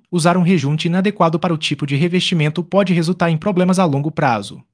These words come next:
Importância de investir em produtos de qualidade. Optar por produtos de qualidade, como os da linha Votomassa,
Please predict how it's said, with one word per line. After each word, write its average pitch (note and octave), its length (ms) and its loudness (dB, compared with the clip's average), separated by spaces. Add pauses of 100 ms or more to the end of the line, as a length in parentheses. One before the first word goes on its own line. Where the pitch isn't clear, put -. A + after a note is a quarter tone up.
(260)
Importância D#3 520 -2
de D3+ 120 -4
investir E3 360 -2
em D#3+ 80 0
produtos F#3 520 0
de F#3 100 -2
qualidade. E3+ 560 0
Optar F3 380 -2
por F#3 160 -4
produtos F3+ 520 -2
de F3+ 120 -2
qualidade, D#3 720 -2 (240)
como F3+ 180 0
os F3+ 100 2
da E3 120 2
linha D#3+ 260 0
Votomassa, E3 760 -2